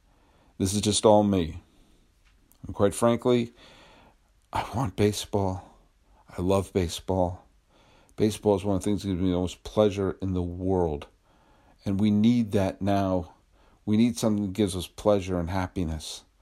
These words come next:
which is the reason why I will listen and I will enjoy it while I can. But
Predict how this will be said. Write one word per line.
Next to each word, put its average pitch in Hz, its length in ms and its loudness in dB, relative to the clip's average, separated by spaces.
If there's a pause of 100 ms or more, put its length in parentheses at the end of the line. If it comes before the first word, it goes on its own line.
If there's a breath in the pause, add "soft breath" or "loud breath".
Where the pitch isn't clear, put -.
(380 soft breath)
which 98 140 -2
is 110 120 0
the 110 60 0
reason 113 240 2
why 107 160 6
I 104 40 2
will 117 360 4
listen 98 520 -2 (440 soft breath)
and 107 120 -2
I 117 60 4
will 135 280 4
enjoy 131 560 2
it - 80 -6
while 120 340 0
I 113 40 -4
can. 131 580 -4 (1300)
But 101 280 -4